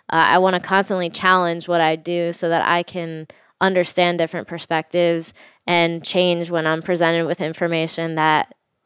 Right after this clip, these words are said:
makes more sense to me or that I agree with more. So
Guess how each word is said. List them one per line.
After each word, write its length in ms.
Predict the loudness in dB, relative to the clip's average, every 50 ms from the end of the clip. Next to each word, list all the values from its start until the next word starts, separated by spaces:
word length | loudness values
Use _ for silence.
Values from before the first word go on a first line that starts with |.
| -20 -18 -14
makes 340 | -8 -4 0 0 0 0 0
more 140 | 0 0 2
sense 320 | 4 4 4 4 2 -2
to 100 | -6 -4
me 260 | -2 -2 -2 0 0
or 160 | 0 2 2 4
that 140 | 4 4
I 120 | 4 4 4
agree 320 | 2 0 0 0 0 0
with 200 | 0 0 -2 -4
more. 240 | -10 -14 -12 -12 -8
So 300 | -2 2 4 4 4